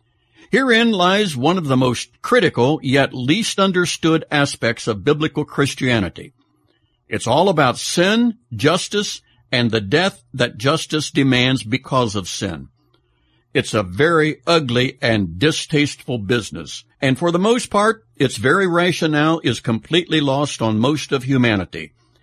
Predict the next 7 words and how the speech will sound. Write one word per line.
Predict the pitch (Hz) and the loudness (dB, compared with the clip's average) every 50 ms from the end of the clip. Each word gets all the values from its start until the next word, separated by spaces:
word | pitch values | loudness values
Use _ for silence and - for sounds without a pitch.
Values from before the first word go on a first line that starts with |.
| _ _ _ | _ _ _
even | - 160 180 180 185 175 160 | 2 2 2 2 0 0 2
here | 123 131 151 165 160 165 | 2 2 2 4 2 2
in | 156 - 127 | 0 0 -2
the | 110 110 | -2 -2
Western | 101 104 131 143 - - - 123 120 113 | 0 -2 -2 -4 -4 -4 -4 -2 -2 0
world. | 107 107 98 85 80 80 80 _ _ _ _ _ _ _ _ _ | -2 -4 -4 -6 -8 -12 -16 _ _ _ _ _ _ _ _ _
People | - - 170 170 - 180 180 175 - | 2 2 2 2 2 -2 -2 -2 -4